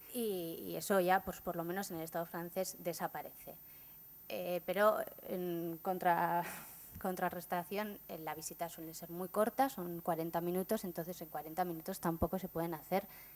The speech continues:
milagros. Eh, lo único que se salva un poco son las cárceles de Euskal Herria, y ahí sí nos dejan solos, nos dejan hablando en euskera y no tenemos nadie presente, exceptuando a Zaballa,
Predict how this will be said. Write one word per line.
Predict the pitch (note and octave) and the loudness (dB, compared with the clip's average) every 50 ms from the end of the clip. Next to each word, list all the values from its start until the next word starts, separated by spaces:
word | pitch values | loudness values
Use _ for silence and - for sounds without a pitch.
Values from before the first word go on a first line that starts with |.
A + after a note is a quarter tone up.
| - - - | -18 -12 -6
milagros. | G3 F#3 E3 D#3 D3 C#3 - - - - - - - - - - - - - - - - - - - - - - - | -2 0 0 0 0 -2 -4 -8 -14 -16 -16 -18 -18 -20 -18 -18 -18 -18 -18 -18 -18 -18 -18 -20 -20 -20 -18 -8 -4
Eh, | - G#3+ G#3 G3+ G3 F#3 F#3 F#3 F#3 F3+ F3+ F3+ F3+ F3 F3 F3+ - - - | -2 0 0 2 4 4 6 6 6 4 4 2 2 0 0 -4 -6 -8 -4
lo | - G#3+ G3+ G3+ G3+ G3 | 0 2 4 4 4 2
único | G#3+ A3 - B3+ A#3+ | 0 0 0 0 0
que | A#3 | 2
se | B3+ A#3+ A3+ | 2 2 2
salva | - A#3 A3+ A3+ A3 A3 A3 | 4 4 4 4 4 4 2
un | A3 A3 | 2 2
poco | - A#3 - A#3+ A#3 | 0 -2 0 -2 -2
son | - F#3 | 0 0
las | E3+ F3 F3 | 0 0 2
cárceles | - G3+ F#3+ - G3+ G3 G3 G3+ G3 G3 | 2 2 2 2 0 -2 0 0 -2 -2
de | G3+ G3 G3 G3 G3 G3+ G3 | -2 -2 0 0 0 0 -2
Euskal | G3 G3+ - G#3+ G3+ G3+ | -2 -2 0 0 2 4
Herria, | G#3 G#3+ C4 C#4 C4+ C#4 D#4+ G4 - - - - - - - - - - - - - - - - - | 4 4 4 4 4 4 4 2 0 -6 -18 -20 -20 -18 -18 -18 -18 -18 -18 -18 -18 -18 -16 -10 -6
y | A#3 A3 | -2 2
ahí | G#3 G#3 A3+ A#3+ | 2 2 2 2
sí | - - - - A#3+ B3 C4 C4+ - - - - | 0 -2 -2 0 0 0 0 -2 -6 -12 -8 -4
nos | A3 G#3 G3 F3+ | 0 0 2 2
dejan | G3 G3+ G3 - F#3+ E3+ F3 E3+ - | 2 0 2 2 0 0 0 -2 2
solos, | - - A3+ B3+ C#4+ D#4+ F#4+ G#4 - - - - - - - | 8 12 12 12 12 12 12 10 8 2 -12 -16 -18 -14 -10
nos | G3+ F#3 F3 | -8 -6 -4
dejan | F3+ F3+ - F3+ E3 E3 | -4 -4 -4 -4 -4 -2
hablando | E3 D#3+ E3+ F3 F#3 F#3+ | -2 -2 -2 -2 -2 -2
en | G3+ | -4
euskera | G#3 - - B3+ C4 C4+ D4 E4+ E4 - - | -4 0 4 4 6 6 4 2 0 -2 -2
y | G#3 | 0
no | F#3+ F#3 F3 | 0 0 0
tenemos | - E3+ E3+ E3 E3+ F3+ F#3 F#3+ | 0 0 0 0 -2 -2 -4 -4
nadie | E3+ D#3+ E3 E3 E3 F3+ F3 F#3+ G3 F#3 - - - - - - - | -2 -2 -2 0 2 2 2 2 2 0 -6 -16 -18 -18 -18 -12 -4
presente, | - F#3+ F#3 F3+ - G3 G3 F#3+ - G#3 G#3 - - - | 0 0 0 0 0 -2 -2 0 2 2 2 2 2 0
exceptuando | F#3 - - F3+ E3+ - - F3 F3+ F#3+ G3 G3 G3 G3 G#3 - - | -2 -2 0 -2 -2 0 4 4 6 6 8 8 8 8 8 6 6
a | - F#3+ F#3 | 4 4 6
Zaballa, | - - E3+ F3 F#3 F#3 F#3+ F#3+ F#3 G3+ A#3+ A#3+ | 6 6 8 8 8 8 8 8 6 6 4 0